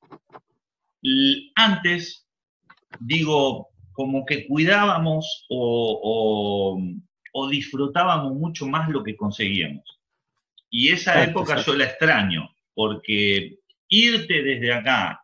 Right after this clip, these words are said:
Speaker 1: hasta
Speaker 2: Uf.
Speaker 1: Capital, Berizo queda a veinticinco, treinta minutos de la ciudad de La Plata, o sea, pasando La Plata, más lejos que La Plata.
Speaker 2: Sí, sí.
Speaker 1: Yo me tengo que tomar un micro de media hora hasta La Plata, tomarme un tren hasta Constitución, y de Constitución derivábamos en el subte, lo que sea, hasta ir a las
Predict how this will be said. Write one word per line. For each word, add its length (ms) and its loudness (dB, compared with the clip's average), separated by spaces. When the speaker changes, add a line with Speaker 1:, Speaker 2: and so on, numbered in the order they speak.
Speaker 1:
hasta 400 -6
Speaker 2:
Uf. 100 2
Speaker 1:
Capital, 640 -2
Berizo 520 0
queda 540 4
a 340 -2
veinticinco, 680 -2
treinta 320 -2
minutos 420 -2
de 100 -2
la 140 -2
ciudad 200 -2
de 40 0
La 100 -2
Plata, 300 -2
o 60 -20
sea, 180 -12
pasando 440 0
La 100 0
Plata, 240 -2
más 160 2
lejos 260 0
que 80 -4
La 120 -2
Plata. 200 -4
Speaker 2:
Sí, 160 -4
sí. 160 -14
Speaker 1:
Yo 80 -4
me 80 0
tengo 140 4
que 60 0
tomar 220 0
un 100 -2
micro 380 2
de 100 4
media 400 2
hora 240 2
hasta 180 0
La 160 0
Plata, 420 2
tomarme 520 2
un 160 -2
tren 300 2
hasta 260 -4
Constitución, 720 -6
y 80 0
de 120 -2
Constitución 680 -8
derivábamos 760 0
en 60 -14
el 80 -20
subte, 360 -6
lo 140 -4
que 80 -6
sea, 240 -2
hasta 240 -4
ir 160 0
a 80 0
las 140 -4